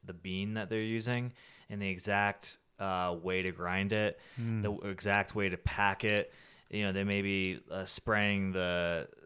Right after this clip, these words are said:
Speaker 1: the softening spray that, you know, that sometimes they use on, like, the ground, uh, before they actually pack it. Um, you know, you get a full control over it. And al-, there's also just, like,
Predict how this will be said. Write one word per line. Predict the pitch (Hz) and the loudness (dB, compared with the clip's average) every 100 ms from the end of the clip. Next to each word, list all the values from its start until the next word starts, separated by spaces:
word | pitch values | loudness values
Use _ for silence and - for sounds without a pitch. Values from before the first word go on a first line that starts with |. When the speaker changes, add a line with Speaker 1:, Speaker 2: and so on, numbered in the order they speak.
| 95 | -8
Speaker 1:
the | 92 82 | -4 -4
softening | - 107 98 95 104 98 95 | -2 0 2 0 -2 -2 -2
spray | - 101 98 | -2 0 0
that, | 98 - 98 | 0 -4 -6
you | |
know, | 101 95 | -4 -4
that | 90 78 | -6 -6
sometimes | 101 95 98 95 | -6 -4 -2 -2
they | 92 95 92 | -2 -2 0
use | 95 95 92 101 | 0 -2 -4 -6
on, | 95 92 92 | -4 -4 -2
like, | 92 90 - | -2 -2 -6
the | 95 | -8
ground, | 90 92 92 95 92 - - - - - | -2 -2 0 -2 -6 -12 -20 -20 -20 -8
uh, | 85 | -4
before | 85 - 101 95 | -4 -2 0 2
they | 90 | 2
actually | 92 90 101 | 2 0 -4
pack | 87 95 90 - | -4 0 0 2
it. | 95 92 - - - - - _ | 0 -2 -4 -20 -20 -20 -20 _
Um, | 98 95 90 87 85 82 78 _ _ _ _ - | 0 2 2 2 -2 -6 -10 _ _ _ _ -6
you | 107 | -2
know, | 101 95 90 85 | 4 4 4 2
you | - 98 120 | -4 -4 4
get | 127 117 - - | 8 8 6 -2
a | 107 | -6
full | - - 120 117 113 110 | -6 0 6 10 10 8
control | 104 - 104 - 113 110 101 | 4 -2 -6 0 2 4 4
over | 90 92 | 2 2
it. | 92 | 2
And | 127 | 4
al-, | 156 156 | 6 6
there's | 139 139 | 4 8
also | 160 156 143 | 8 8 6
just, | 123 123 - | 6 4 4
like, | 113 101 92 | 4 4 2